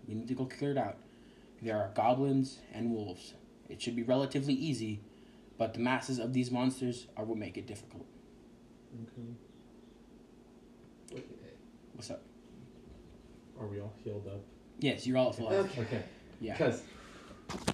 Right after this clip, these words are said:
Speaker 2: we have all our slots and everything, which is great, but
Speaker 1: Yeah, so you guys then go to the inn. You pay, um, one gold coin per each of you to sleep it, to sleep. Unless you wanna sleep in the same room.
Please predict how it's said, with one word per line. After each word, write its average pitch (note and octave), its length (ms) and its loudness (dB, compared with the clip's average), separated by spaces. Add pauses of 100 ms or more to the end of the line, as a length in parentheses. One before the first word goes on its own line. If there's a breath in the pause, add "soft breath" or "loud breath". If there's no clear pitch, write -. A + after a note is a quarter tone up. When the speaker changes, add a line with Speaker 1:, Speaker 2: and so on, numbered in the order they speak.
(260)
Speaker 2:
we A#2+ 140 6
have C3+ 240 2
all D3 140 2
our - 100 6
slots A#2 400 -2
and A2+ 140 0
everything, A2 520 -4 (400)
which A2 200 -8
is G2+ 100 -6
great, G#2 340 -4 (200)
but A#2+ 300 0 (380)
Speaker 1:
Yeah, - 200 6
so - 180 6
you C#3+ 200 6
guys C#3+ 200 8
then C#3+ 160 6
go C#3+ 160 6
to C3+ 240 4
the A2+ 260 2 (320 loud breath)
inn. E3 400 6 (380 loud breath)
You C3 140 6
pay, C3 380 4 (180)
um, A#2 380 2
one D3 200 4
gold E3 240 0
coin B2 320 2
per D#3 220 0
each A2+ 260 -2
of G#2+ 100 0
you A2 220 -2 (840)
to - 80 -12
sleep - 300 -6
it, - 80 -12 (280)
to - 100 -18
sleep. - 260 -6
Unless G3 300 6
you G#3+ 60 2
wanna G3 120 0
sleep G3 160 2
in F#3 80 0
the E3+ 60 2
same C#3+ 200 4
room. G#2+ 160 0